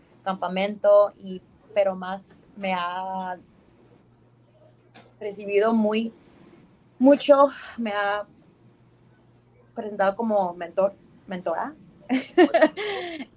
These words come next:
Y, pues, es una mujer muy, muy increíble y, am, y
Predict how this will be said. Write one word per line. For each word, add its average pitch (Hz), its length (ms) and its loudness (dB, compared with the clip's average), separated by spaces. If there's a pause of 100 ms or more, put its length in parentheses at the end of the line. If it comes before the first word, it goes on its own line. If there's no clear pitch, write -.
(140)
Y, 226 680 -8 (260)
pues, - 500 -10
es - 400 -12
una 202 160 -2
mujer 208 300 2
muy, 190 420 -2 (320)
muy 185 180 -6 (280)
increíble 185 640 0
y, 175 280 -4 (640)
am, 151 500 -4 (1600)
y 226 220 0